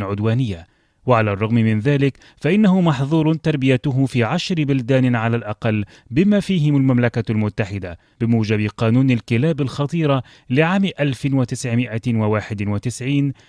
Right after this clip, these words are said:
وكذلك في أستراليا ونيوزيلندا والبرتغال. بيرو دي بريسا كاناريو هو كلب القتال الضخم ذو الأصول الإسبانية،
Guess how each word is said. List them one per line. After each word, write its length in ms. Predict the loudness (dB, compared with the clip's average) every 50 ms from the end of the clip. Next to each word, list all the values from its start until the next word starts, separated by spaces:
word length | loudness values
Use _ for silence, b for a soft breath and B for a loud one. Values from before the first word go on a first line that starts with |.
| b b b
وكذلك 720 | b 0 0 2 2 2 2 4 2 2 2 0 0 -2
في 140 | -2 -2 -2
أستراليا 600 | -4 -4 -2 -2 0 0 2 2 2 0 0 0
ونيوزيلندا 1000 | 0 0 0 2 2 2 2 0 0 -2 -4 -4 -4 -6 -8 -10 -12 -12 -14 -12
والبرتغال. 1040 | -8 -6 -6 -6 -6 -6 -6 -6 -6 -4 -4 -4 -4 -4 -8 -12 -14 -16 -18 -20 -20 _ _ _ _ _ _ _ _ _ _ _ _ _ _ _ _ _ _ _ _ _ _ _ _ _ _ _ _ _ 0
بيرو 440 | 2 2 4 4 4 2 2 0
دي 220 | -2 -2 -2 -2 0
بريسا 480 | 0 0 0 2 0 0 -2 -2 -4
كاناريو 640 | -2 0 0 0 0 0 -2 -4 -8 -12 -14 -18 -20 -20 _ _ _ _ _ _ _ _ _ _ _ _ _ _
هو 220 | 0 2 4 4 4
كلب 300 | 4 2 2 2 4 2
القتال 480 | 0 0 0 -2 -2 0 2 2 2
الضخم 520 | 2 0 2 2 0 0 2 2 0 0 0 0 _ -8 -2
ذو 100 | -2 -2
الأصول 380 | 0 0 -4 -2 0 0 0
الإسبانية، 720 | 0 0 -2 -4 -6 -2 0 0 2 2 0 -2 -4 -8